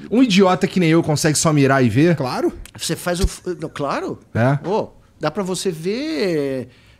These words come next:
Speaker 3: n-, nébulas, dá pra você ver galáxias. Você tira, o meu... Tem um amigo meu de turma que tira fotos de... de galáxias aqui em São Paulo com um telescópio de cinquenta milímetros, eu acho. Então, não, isso não é problema.
Speaker 1: Porra, legal.
Speaker 3: É,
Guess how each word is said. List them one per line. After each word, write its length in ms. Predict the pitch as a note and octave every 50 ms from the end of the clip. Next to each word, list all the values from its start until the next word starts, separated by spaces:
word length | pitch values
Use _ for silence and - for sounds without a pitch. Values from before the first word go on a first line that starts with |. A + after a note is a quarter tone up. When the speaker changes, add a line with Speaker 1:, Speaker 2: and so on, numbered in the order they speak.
| _ _ -
Speaker 3:
n-, 160 | B2+ C3 C3 - C#3
nébulas, 720 | D3 D3 C3 D#3 A3 G#3 F#3 E3+ C3 A2 G#2 - - - -
dá 100 | - A#2+
pra 100 | - C3
você 160 | B2+ A#2+ -
ver 120 | C#3+ D#3+ G3
galáxias. 840 | A3 A#3 G#3 D#3 D3 F#3 G3 - - - A#2 - - - - - -
Você 160 | - - A#2+
tira, 240 | - - - E3 E3+
o 40 |
meu... 180 | E3 D3 D3+ D3 D3 -
Tem 140 | - E3+
um 60 | F3 E3+
amigo 240 | D#3 E3+ E3+ E3 D3+
meu 140 | C#3+ D3 D3
de 80 | C3 B2+
turma 240 | - E3 E3 F#3+
que 100 | F#3 - -
tira 220 | - G#3 G3 F3
fotos 420 | - - - D#3+ E3 E3 - E3 C#3
de... 300 | C3+ C#3 C3+ B2+ A2+ G#2+ - - _ _ _ _ _ _ _
de 120 | - C3 C3
galáxias 420 | C3+ C#3 C3+ C#3+ D3 - - E3
aqui 160 | D3 - - F#3
em 60 | E3+
São 200 | - - A3 F3
Paulo 460 | - - C#3 A#2+ C3 E3 G#3 B3 B3+
com 140 | - D4+ E4
um 80 | E4
telescópio 500 | D#4+ - D4+ C#4+ - - - F3 F3 E3+
de 60 | - -
cinquenta 280 | - A3 G3+ G3 -
milímetros, 380 | F#3 D#3+ C#3 D3+ F3 D#3 - -
eu 80 | B2
acho. 220 | A#2+ A2+ - - - _ _ _ _ - - - - - - _ - -
Então, 240 | - - C3 - -
não, 120 | D3 C#3 C#3+
isso 160 | C#3 - G3+
não 80 | G#3
é 40 | A3
problema. 340 | G#3+ - A#3+ G3+ B3 C4+ C4+
Speaker 1:
Porra, 120 | G3+ E3+
legal. 320 | D#3+ E3+ D3 C3+ A#2+ A2+ A2+ - - _
Speaker 3:
É, 200 | - E3+ D3+ -